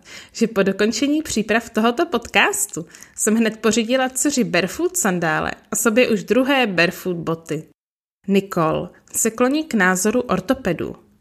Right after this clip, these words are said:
čili pro syna volí širokou, lehkou a ohebnou botu s prostorem pro prsty, ale pevným opatkem. Vybírat chodí do dětské prodejny, kde jí vždy vyberou boty přesně na míru.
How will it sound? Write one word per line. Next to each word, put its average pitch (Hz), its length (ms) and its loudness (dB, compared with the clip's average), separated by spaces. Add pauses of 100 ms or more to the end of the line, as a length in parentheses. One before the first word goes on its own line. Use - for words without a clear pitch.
čili 226 280 2
pro 175 280 -4
syna 226 380 0
volí 254 340 0
širokou, 214 680 0
lehkou 208 600 0
a - 160 0
ohebnou 220 460 2
botu 233 500 -2
s - 140 -8
prostorem 285 580 0
pro 160 200 -6
prsty, - 520 -2 (220)
ale 220 200 4
pevným 240 640 2
opatkem. 165 680 -4 (840)
Vybírat 185 540 2
chodí 254 340 0
do 254 100 0
dětské 214 440 0
prodejny, 180 600 -2 (320)
kde 196 180 4
jí 185 80 6
vždy 233 400 2 (120)
vyberou 202 360 4
boty 180 400 -4
přesně 262 560 0
na 139 120 0
míru. 165 500 -2